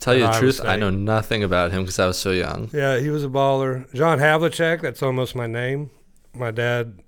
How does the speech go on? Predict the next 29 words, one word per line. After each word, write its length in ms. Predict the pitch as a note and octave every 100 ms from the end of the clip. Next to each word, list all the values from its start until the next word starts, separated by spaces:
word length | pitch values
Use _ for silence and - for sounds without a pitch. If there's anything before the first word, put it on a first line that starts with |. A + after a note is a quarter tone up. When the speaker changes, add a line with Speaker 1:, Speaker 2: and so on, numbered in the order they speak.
| -
Speaker 2:
wanted 260 | A#2+ A#2
to 60 | A2
name 240 | A#2 A#2
me 80 | A#2
John 260 | A2+ A2+ G#2
Havlicek 480 | A#2+ A2+ A#2 A#2 G#2+
Meyer, 380 | A2 A2 B2+
but 140 | A#2+ G#2
my 120 | G#2+
mom 300 | G#2 A2 A2
would 100 | G#2+
not 220 | G#2+ F#2+
let 220 | A2 B2
him. 300 | - C#3 C3 -
Speaker 1:
<laughs> 120 | - F3 - F#3 -
Speaker 2:
So 200 | - D#3+
I 80 | C3+
have 160 | C#3
a 40 | B2+
connection 500 | - E3 D#3+ G#3+ C#3
Speaker 1:
That's, 120 | C#3
Speaker 2:
there. 200 | D3 D#3+
And 200 | E3 C3+
Speaker 1:
that's 200 | C3 C#3
Speaker 2:
I, 20 |
Speaker 1:
a 20 |
sick 240 | D3+ - G3
story. 420 | - D#3 - - - - - - - - -
Speaker 2:
um, 680 | B2+ C3 B2+ B2 A#2 A2+